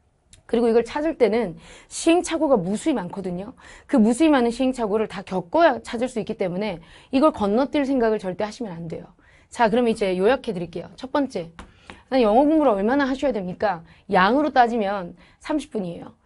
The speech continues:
그래서 이 삼십 분을 십 분, 십 분, 십 분 해가지고 세 번 하셔도 되고, 아니면 일어나서 해도 되고, 아니면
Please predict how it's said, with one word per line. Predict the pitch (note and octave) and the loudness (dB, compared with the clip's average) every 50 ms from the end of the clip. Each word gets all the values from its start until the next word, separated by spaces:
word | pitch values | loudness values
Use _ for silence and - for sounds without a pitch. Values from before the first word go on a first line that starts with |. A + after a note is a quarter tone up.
| _ _ _ | _ _ _
그래서 | - A3 C4+ B3+ B3+ | -2 0 2 4 4
이 | A#3 A#3+ | 2 2
삼십 | A#3+ C#4+ D#4 D#4+ C4+ C#4+ - | 2 0 0 0 -2 -4 -4
분을 | A#3+ A3 A3+ B3 A#3 F#3 E3+ E3 - _ _ _ _ | -2 0 0 0 0 -2 -6 -10 -16 _ _ _ _
십 | _ - - F4+ F#4 F#4 - | _ -6 -4 -4 -4 -2 0
분, | F4 F4+ E4+ E4+ | 0 2 2 0
십 | - - C#4+ - _ | -2 -4 -8 -6 _
분, | C#4+ D4 D4 | 0 2 2
십 | C4+ - D4 - _ | 0 -2 -8 -6 _
분 | C#4+ D4 C4+ | 0 0 2
해가지고 | A#3+ G#3+ G#3+ F#3+ F#3+ F3+ | 2 2 0 -2 -2 -6
세 | F3 A#3 A3+ | -6 -6 -4
번 | A3 A#3+ A#3+ | -4 -4 -4
하셔도 | B3 A#3 B3 A#3+ F#3 F3 | -4 -6 -6 -8 -8 -8
되고, | F#3+ F#3 F#3 F#3 E3+ - _ _ _ _ _ _ - _ | -8 -8 -8 -10 -14 -18 _ _ _ _ _ _ -12 _
아니면 | - F3+ G#3 C#4 D#4 D4 B3+ B3 B3+ C4 C4+ C4 - _ | -2 0 2 2 2 2 2 2 0 -2 -2 -6 -10 _
일어나서 | _ A3+ A3 B3 C#4 C#4+ C#4+ C4+ B3+ B3 A3+ | _ -2 0 2 2 2 0 0 -2 -4 -4
해도 | A3 A#3+ A#3 | -4 -4 -6
되고, | F#3 F3+ F3 E3+ F3 E3 - _ _ _ _ - | -6 -6 -8 -8 -10 -14 -16 _ _ _ _ -6
아니면 | G3 G3 A#3 B3 B3 B3 B3 A#3+ A#3 A#3+ - | -2 0 0 2 2 0 0 -2 -4 -8 -12